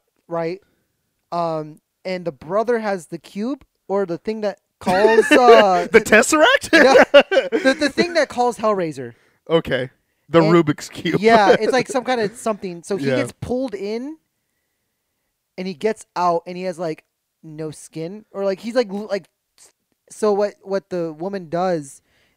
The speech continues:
Speaker 1: is he, she lures people into the attic where he's staying, and, like, he literally just eats their s-, like, takes their skin.
Speaker 2: Wow.
Speaker 1: Yeah, it's
Speaker 2: Wow.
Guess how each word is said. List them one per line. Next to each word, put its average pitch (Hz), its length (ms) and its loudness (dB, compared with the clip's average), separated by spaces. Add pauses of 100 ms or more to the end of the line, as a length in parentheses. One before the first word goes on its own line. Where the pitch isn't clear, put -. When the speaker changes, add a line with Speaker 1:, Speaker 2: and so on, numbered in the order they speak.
(100)
Speaker 1:
is 160 180 -8
he, 175 260 -14
she - 220 -12
lures 196 320 0
people 196 340 -10
into 190 280 -12
the 160 160 -6 (380)
attic 180 360 -6
where 190 100 -6
he's 156 200 -16
staying, 214 460 -12 (580)
and, 165 160 -12
like, 160 120 -12
he 185 100 -14
literally 190 280 -4
just 139 160 -20 (140)
eats 160 240 -20
their 165 120 -16
s-, - 220 -20
like, 147 160 -12
takes 180 240 -14
their 156 140 -16
skin. 131 440 -16 (260)
Speaker 2:
Wow. 110 340 -20 (240)
Speaker 1:
Yeah, 151 400 -6
it's 180 300 -12
Speaker 2:
Wow. 110 200 -18